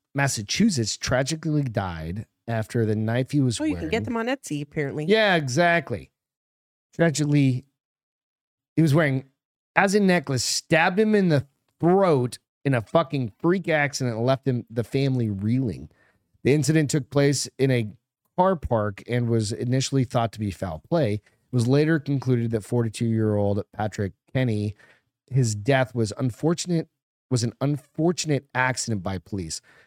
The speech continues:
Speaker 1: who determined he had been stabbed by the knife he wore around his neck,
Speaker 2: That's
Speaker 1: describing
Speaker 2: just
Speaker 1: the incident
Speaker 2: stupid.
Speaker 1: as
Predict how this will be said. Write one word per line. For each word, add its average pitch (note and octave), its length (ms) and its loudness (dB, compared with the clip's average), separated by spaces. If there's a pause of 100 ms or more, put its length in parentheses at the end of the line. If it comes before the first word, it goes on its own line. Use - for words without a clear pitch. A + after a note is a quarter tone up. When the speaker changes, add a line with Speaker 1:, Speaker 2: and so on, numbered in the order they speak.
Speaker 1:
who C3 80 0
determined C#3 500 2
he C3+ 140 4
had B2+ 140 2
been A#2 200 0
stabbed C3 540 -2
by D#3+ 100 2
the D3+ 120 0
knife A2+ 600 0 (300)
he B2 100 0
wore A2 520 2
around A2 360 0
his G2 160 -4
neck, G2 520 -6 (180)
Speaker 2:
That's - 120 -20
Speaker 1:
describing B2+ 520 0
Speaker 2:
just B2+ 60 0
Speaker 1:
the B2 100 2
incident A2 680 -4
Speaker 2:
stupid. C3+ 240 -10
Speaker 1:
as G#2+ 220 -4